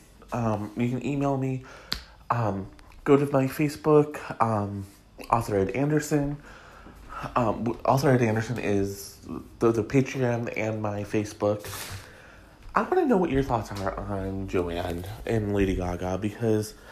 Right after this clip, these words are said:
I wasn't a huge fan of this, um, C D at first. Some songs have grown on me. Um, Sinner's Prayer is one of my favorites.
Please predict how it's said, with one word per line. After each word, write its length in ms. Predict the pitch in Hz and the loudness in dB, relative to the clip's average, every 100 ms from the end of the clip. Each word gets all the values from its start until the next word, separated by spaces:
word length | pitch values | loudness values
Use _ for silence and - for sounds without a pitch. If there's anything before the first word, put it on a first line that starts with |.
| - - - | -20 -20 -6
I 140 | - | -2
wasn't 400 | 311 349 320 - - | 2 2 0 -6 -6
a 80 | 196 | -6
huge 520 | 185 - 180 180 - | -6 -4 0 0 -2
fan 300 | - 151 170 | -4 -2 -2
of 200 | 202 190 | -4 -4
this, 200 | 185 170 - - - - | -4 -4 -8 -12 -8 -2
um, 280 | 135 123 127 | 0 -2 -6
C 180 | - 160 | -10 -6
D 320 | 170 170 - | -4 -4 -4
at 180 | 156 - | -8 -6
first. 440 | 185 185 180 - - - - - - | -4 -4 -8 -18 -20 -20 -20 -20 -16
Some 240 | - 294 | -6 -4
songs 260 | - 214 185 | -2 -2 -2
have 140 | 160 | -4
grown 240 | 139 120 120 | 0 0 0
on 160 | 117 | -2
me. 240 | 117 113 110 | -2 -2 -2
Um, 340 | - 101 101 | -2 -2 -4
Sinner's 340 | 101 135 123 120 | -4 0 0 0
Prayer 440 | - 127 120 117 | -2 2 2 2
is 140 | 113 110 | 0 0
one 140 | 110 | -4
of 80 | 101 | -4
my 100 | 98 | -4
favorites. 640 | - 151 147 147 147 - | -2 0 2 0 -2 -10